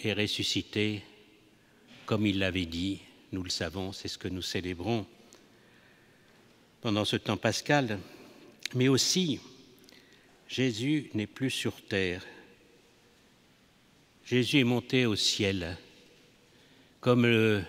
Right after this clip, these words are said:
l'Évangile nous le rapporte. Et les apôtres, euh, regardent le ciel et la figure de notre Seigneur Jésus-Christ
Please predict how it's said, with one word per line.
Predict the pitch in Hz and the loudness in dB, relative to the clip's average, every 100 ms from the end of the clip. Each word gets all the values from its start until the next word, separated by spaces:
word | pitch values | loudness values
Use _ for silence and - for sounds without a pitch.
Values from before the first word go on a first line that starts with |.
| - | -4
l'Évangile | 110 117 110 110 131 117 | -2 0 2 2 2 2
nous | 104 | 0
le | 104 104 | 0 0
rapporte. | 95 107 135 123 - - - - - - - - - _ _ _ _ _ _ _ _ _ _ _ _ _ _ | 0 0 2 0 -2 -18 -20 -20 -20 -20 -20 -20 -20 _ _ _ _ _ _ _ _ _ _ _ _ _ _
Et | 117 | 2
les | 123 117 | 4 4
apôtres, | 127 - 156 143 - 123 | 4 6 6 6 2 4
euh, | 117 107 101 90 - - - - - - - - | 4 4 0 -4 -16 -20 -20 -20 -20 -20 -20 -6
regardent | 131 117 165 156 110 | -2 4 4 4 2
le | 107 | 0
ciel | 110 - 147 151 131 104 107 - | 2 2 2 0 0 -4 -6 -4
et | 113 117 110 110 - - - - - - | -2 -2 -4 -8 -12 -20 -20 -20 -20 -10
la | 107 | -8
figure | - 127 131 127 | -4 -2 -2 -2
de | 123 | 0
notre | 120 - 110 | -2 -2 -2
Seigneur | - 113 135 139 120 - - - - - - | -2 0 2 0 0 -6 -20 -20 -20 -20 -8
Jésus-Christ | - 117 131 120 - 156 143 110 | -2 -2 -2 -6 -2 2 2 0